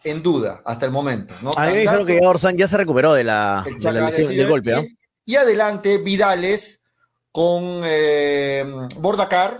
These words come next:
Speaker 1: y al medio pues estaría Iberico, pero más seguro que estaría Cuesta, ¿no? Que
Speaker 2: El
Speaker 1: sería
Speaker 2: Chac-,
Speaker 1: el
Speaker 2: eh, eh, perdón, este, Cuesta, Cuesta, Cuesta va a estar.
Speaker 1: Exacto, Cuesta.
Speaker 2: Mm.
Speaker 1: Eh, ¿en cuál, en cuál posición discrepas de las que te he dado?
Speaker 2: No, en la defensa nada más, a mí me han dicho nada más que no va a estar este Pereira.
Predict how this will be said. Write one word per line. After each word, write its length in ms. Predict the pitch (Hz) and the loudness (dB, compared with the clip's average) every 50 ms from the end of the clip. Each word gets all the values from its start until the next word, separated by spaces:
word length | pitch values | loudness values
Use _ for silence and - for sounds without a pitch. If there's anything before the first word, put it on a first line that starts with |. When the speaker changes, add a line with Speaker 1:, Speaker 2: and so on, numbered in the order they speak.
| - - - | -14 -18 -10
Speaker 1:
y 120 | 160 151 | -6 -4
al 100 | 147 147 151 | -4 -4 -4
medio 400 | 165 170 170 165 156 151 147 151 | -4 -4 -4 -4 -4 -4 -4 -4
pues 160 | 151 147 131 | -4 -6 -6
estaría 460 | 131 131 127 127 139 143 131 - - | -6 -6 -6 -4 -2 -2 -2 -2 -4
Iberico, 440 | 151 151 147 143 147 160 160 165 165 | -6 -4 -4 -4 -4 -4 -4 -4 -4
pero 160 | - 120 120 | -4 -4 -4
más 140 | 120 131 127 - | -4 -4 -6 -6
seguro 240 | 131 131 131 123 | -6 -4 -4 -4
que 80 | 117 113 | -4 -6
estaría 260 | - 113 110 117 104 | -8 -6 -6 -4 -4
Cuesta, 380 | - 127 117 104 - - - - | -4 -4 -6 -6 -8 -14 -20 -16
¿no? 180 | - 120 135 147 | -12 -12 -12 -10
Que 100 | - 113 | -6 -4
Speaker 2:
El 60 | 131 | -2
Speaker 1:
sería 120 | 131 117 113 | -2 0 0
Speaker 2:
Chac-, 180 | 135 139 123 110 | 0 0 0 0
Speaker 1:
el 40 | 127 | 0
Speaker 2:
eh, 500 | 131 131 131 127 123 123 123 120 120 123 | 0 2 2 2 2 2 2 2 2 0
eh, 40 | 123 - | -2 -2
perdón, 280 | 123 123 135 135 123 | -2 -2 -2 -2 -2
este, 160 | 117 - 135 | -4 -6 -4
Cuesta, 300 | - 170 165 143 - 107 | 0 0 0 0 0 -2
Cuesta, 260 | - 160 143 - - 110 | -2 -2 -2 -2 -2 -2
Cuesta 240 | - 190 190 - 180 | 0 0 0 2 0
va 40 | 156 | 0
a 20 | |
estar. 220 | 147 - 117 107 | 2 0 -2 -2
Speaker 1:
Exacto, 160 | 98 - - - | -4 -8 -14 -8
Cuesta. 320 | - - - 147 135 120 | -6 -4 -4 -4 -4 -6
Speaker 2:
Mm. 340 | - - - 160 - - 135 | -6 -4 -4 -2 0 2 2
Speaker 1:
Eh, 220 | 135 131 131 131 131 | 2 2 2 0 0
¿en 180 | 175 160 151 139 | -2 -2 -2 0
cuál, 220 | 156 214 226 226 220 | 2 2 2 2 0
en 160 | 214 180 170 | -2 -2 0
cuál 160 | 180 214 226 226 | 2 2 2 2
posición 420 | 226 208 - 190 165 - 208 208 | 0 -2 -4 -4 -4 -4 -4 -4
discrepas 500 | 196 190 190 - 196 196 202 160 135 - | -4 -4 -2 0 0 2 2 0 -2 -2
de 80 | 143 135 | -2 -4
las 160 | 135 131 131 | -4 -4 -4
que 120 | - 135 | -6 -6
te 120 | 135 143 143 | -2 0 0
he 20 | |
dado? 500 | 143 139 135 131 127 120 120 117 113 - | 2 2 2 0 -2 -2 -4 -6 -4 -2
Speaker 2:
No, 120 | - 226 240 | 0 2 2
en 60 | 208 | 4
la 60 | 180 180 | 4 2
defensa 360 | 180 - 269 277 220 180 208 | 2 2 2 0 2 2 0
nada 140 | 202 220 233 | 0 0 2
más, 200 | 233 208 175 175 | 2 2 2 2
a 60 | 180 | 0
mí 80 | 196 226 | -2 -4
me 100 | 226 220 | -4 -6
han 40 | 220 | -6
dicho 160 | 202 - 220 | -4 -2 -2
nada 160 | 208 214 208 | 0 2 0
más 100 | 208 202 | 0 0
que 80 | - 190 | 0 0
no 100 | 190 196 | 2 2
va 40 | |
a 40 | 185 | 2
estar 200 | 175 - 180 175 | 2 2 2 2
este 320 | 170 160 - - 156 147 139 | 2 2 0 0 0 2 2
Pereira. 420 | - 143 147 147 135 120 110 | 2 2 2 2 2 0 0